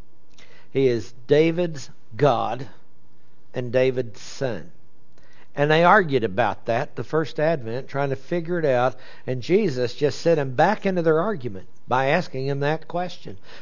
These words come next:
'cause they didn't have an answer for it. There's only one answer. He's God and man. <laughs> It's the only answer that fits that. How can that verse be accurate? Only way, God becomes man. "The Lord said to my Lord,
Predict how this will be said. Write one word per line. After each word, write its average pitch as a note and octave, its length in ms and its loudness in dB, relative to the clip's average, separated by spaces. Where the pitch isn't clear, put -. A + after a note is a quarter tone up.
'cause D#3+ 100 6
they G3+ 120 8
didn't F3+ 180 4
have D#3 160 4
an D3+ 80 2
answer D#3+ 380 -2
for G#2+ 300 -8
it. - 40 -8
There's D#3+ 160 4
only G#3 320 8
one D#3+ 460 6
answer. E3 560 -2
He's C#3+ 220 -2
God D#3+ 300 6
and B2+ 180 -4
man. D#3 500 -2
<laughs> - 20 6
It's - 100 -6
the - 160 2
only F#3+ 400 0
answer C3 360 -4
that F3 140 2
fits - 360 -2
that. C#3 240 0
How G3+ 180 6
can G#3 160 2
that F#3+ 200 2
verse E3 440 2
be D3+ 480 2
accurate? F#3+ 600 2
Only D#3+ 360 6
way, E3+ 440 4
God C3+ 480 4
becomes C3+ 480 -4
man. B2 340 -2
"The A2 100 -4
Lord C#3 300 2
said E3 220 2
to D3 80 0
my D3+ 240 4
Lord, A#2 500 0